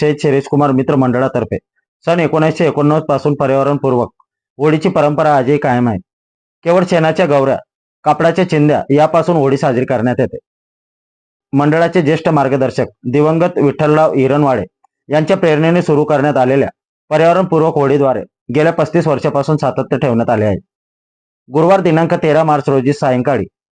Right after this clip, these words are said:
बालवीर चौकात होळी प्रज्वलित होण्यापूर्वी आंबा, पेरू, चिकू, कडुलिंब, तुळस, बेलाचे रोप या वृक्षांचे सुवासिनी आणि परिसरातील कन्यांच्या हस्ते वृक्षारोपण करण्यात येईल. याद्वारे "वृक्ष लावा, वृक्ष जगवा"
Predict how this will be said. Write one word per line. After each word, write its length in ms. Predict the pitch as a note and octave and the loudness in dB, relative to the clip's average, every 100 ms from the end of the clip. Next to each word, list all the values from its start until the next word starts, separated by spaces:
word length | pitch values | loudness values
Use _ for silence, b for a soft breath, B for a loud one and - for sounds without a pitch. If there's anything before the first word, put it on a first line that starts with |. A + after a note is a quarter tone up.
| _ | _
बालवीर 360 | A#2 D3+ D#3+ F3+ | 0 2 2 2
चौकात 360 | F3 D3 D#3 | 0 0 0
होळी 200 | D3+ C#3 | 0 0
प्रज्वलित 420 | C#3+ D3 B2+ C#3 C#3+ | 0 0 0 0 0
होण्यापूर्वी 520 | C3 C3 C3 A#2+ G2 - _ _ - | 0 -2 -2 -2 -4 -8 _ _ -4
आंबा, 280 | C#3+ D3 | 0 2
पेरू, 320 | F3 D3+ C#3+ D#3+ | 2 0 0 0
चिकू, 400 | - - - A2 - - | -2 -2 -2 -4 -6 -4
कडुलिंब, 420 | C#3+ D#3 E3+ E3+ | 0 2 2 0
तुळस, 380 | E3+ D3 D3 - - | 0 0 0 -4 -6
बेलाचे 400 | A#2+ C#3+ D3+ E3+ | -2 0 2 0
रोप 220 | D3 - _ | -2 -4 _
या 160 | C3+ D#3 | 0 0
वृक्षांचे 480 | D3+ - D#3 C#3+ D#3+ | 0 0 -2 0 -2
सुवासिनी 560 | D3+ C#3 D3 D3 B2 F#2 _ _ | 0 0 0 0 -2 -4 _ _
आणि 180 | - D3+ | -2 -2
परिसरातील 600 | D#3+ D3 D3 D3+ D3 D#3 | 0 0 0 0 0 0
कन्यांच्या 440 | C#3+ C3+ C#3 C#3 C#3+ | 0 0 0 0 -2
हस्ते 200 | - C3 | 0 -2
वृक्षारोपण 480 | B2 C#3 B2+ C#3 | -2 -2 -2 -2
करण्यात 280 | C3+ B2 A#2 A2+ | -2 -2 -2 -2
येईल. 140 | G2 - _ _ _ _ _ | -4 -6 _ _ _ _ _
याद्वारे 360 | D3+ F3 E3+ E3+ | 0 2 4 2
"वृक्ष 240 | D#3+ D#3+ | 0 0
लावा, 380 | E3 D#3 D3 D3 - | 0 2 2 2 0
वृक्ष 220 | D3 - | -4 -2
जगवा" 360 | D3 C3+ A#2 | 0 0 0